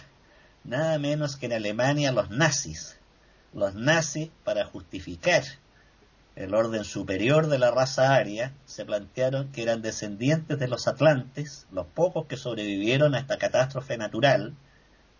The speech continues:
y Himmler, Henry Himmler, el jefe de las S S, organizó una agrupación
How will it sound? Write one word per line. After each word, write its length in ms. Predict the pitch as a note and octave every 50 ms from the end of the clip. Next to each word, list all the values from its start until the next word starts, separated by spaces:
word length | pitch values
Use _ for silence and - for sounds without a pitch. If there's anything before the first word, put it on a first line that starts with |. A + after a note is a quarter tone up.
| _ _ _ _ _ _ _ _ _
y 380 | - C#3 - C4+ - G#3+ - - _ _ _ _ _ _ _ _ _ _ _ _ _ _ _ _ _ _ _ _ _ _ _ _ _ _ _ _ _ -
Himmler, 520 | - A3 F#3 C#3 A2+ G2+ G2+ A2 B2+ D3 - - -
Henry 340 | G2 A#2+ C#3+ D#3 D3 D3+ C#3+ B2+
Himmler, 500 | D#3 D#3 C3 G#2+ G#2+ A2+ A#2+ C3 D3+ D3 - - _ _ _ _ -
el 180 | F#2+ E2+ C#2 -
jefe 320 | - A2 - - - A#2
de 80 | A2+ A2
las 140 | G#2+ G#2+
S 360 | G#2+ A#2 A#2 - C3 C3 B2+ A2+
S, 360 | G#2 - - A#2 B2+ C#3 - - - - - - - - - -
organizó 560 | - G#2+ A2 G#2+ A2+ A2+ A2 A2 - - C#3+ D#3
una 180 | E3 D#3+ D#3
agrupación 880 | C#3+ C3+ B2 B2 A#2 B2 G#2+ - - - - G#3+ F#3+ D3 C3+ C#3 C#3 -